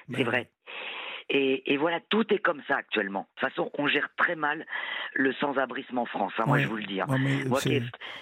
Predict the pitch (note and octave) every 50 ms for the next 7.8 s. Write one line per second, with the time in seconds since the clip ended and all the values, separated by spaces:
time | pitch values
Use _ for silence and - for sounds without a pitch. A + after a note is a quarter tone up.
0 | - - - - - - - - - C#3 F3 - - D#3 C#3 - - - D#3 D3+
1 | D3 F3 E3 D#3 C3+ D3 C#3+ D3+ D#3 D#3+ D#3 D3+ C#3 A#2+ A#2 A2+ B2+ B2+ - -
2 | D3 A#2 - - C#3+ - - C#3 C#3 - D3+ C#3+ C3+ B2 C3+ C3 A#2+ C3 C3 B2+
3 | - - - D3+ C#3 C3+ C#3 C3+ B2+ B2+ B2+ B2 - - C#3+ B2+ B2 B2+ B2+ B2
4 | B2 A#2+ - - - D3+ D3 C#3+ C3 B2 D3 D3+ C#3 C#3 C#3 C#3 C#3+ C#3+ C3+ C3
5 | B2 - - C#3+ C#3 C#3 C3+ B2+ - B2+ D3 D3+ D3+ C#3 B2 _ - C#3 C#3+ D#3
6 | D#3+ - - D3 E3 C#3+ D#3+ D3+ D3+ D3+ - - D3 E3+ G#3+ A#3 F#3+ E3+ - A3
7 | A#3 A3+ - G3 F#3 F#3 F3+ F3 - D#3+ F3 F3+ G3+ F#3 -